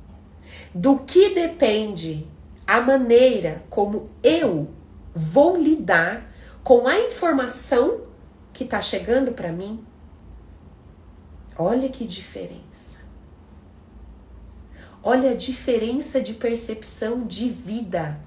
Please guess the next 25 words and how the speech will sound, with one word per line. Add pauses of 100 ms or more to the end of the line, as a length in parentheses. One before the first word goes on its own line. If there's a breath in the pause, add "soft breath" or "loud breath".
(1200 loud breath)
Olha
a
diferença
de
visão
de
mundo. (960 loud breath)
De
um
indivíduo (500 loud breath)
que
acredita
que (520 loud breath)
o
comportamento
de
alguém,
o
posicionamento
de
alguém
tem
o
poder
absoluto